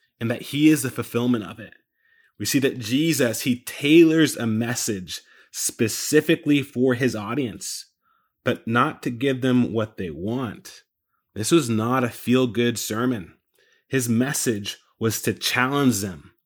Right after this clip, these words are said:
and to present to them what they needed, even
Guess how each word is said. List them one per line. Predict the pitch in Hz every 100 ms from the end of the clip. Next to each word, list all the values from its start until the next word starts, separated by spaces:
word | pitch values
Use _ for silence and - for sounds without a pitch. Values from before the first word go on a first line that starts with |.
| _ _ _ 110
and | 107
to | -
present | 120 104 117 151 -
to | 123
them | 110 107 101
what | 113 -
they | 104 98
needed, | 98 101 113 92 - - _ _ _ _ _ _ _ _
even | 120 127 135 156 147